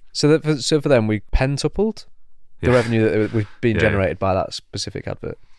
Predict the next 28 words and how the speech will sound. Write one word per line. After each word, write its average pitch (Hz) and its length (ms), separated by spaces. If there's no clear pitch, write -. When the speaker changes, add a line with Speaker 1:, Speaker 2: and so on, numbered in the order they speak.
Speaker 1:
which 113 160
is 113 140
insane. - 380
Speaker 2:
But 113 120
it 131 100
does, 139 200
it 127 100
does 143 140
go 131 120
to - 60
say, 98 180
'cause 90 140
the 101 120
platform 95 440
does 90 120
say 87 140
it - 40
themselves, 82 440
you 82 40
know, 76 80
make, 80 220
don't, 85 400
don't 78 140
make 76 180
ads, 76 180
make 73 140
TikToks. - 460
Speaker 1:
Mm. 98 200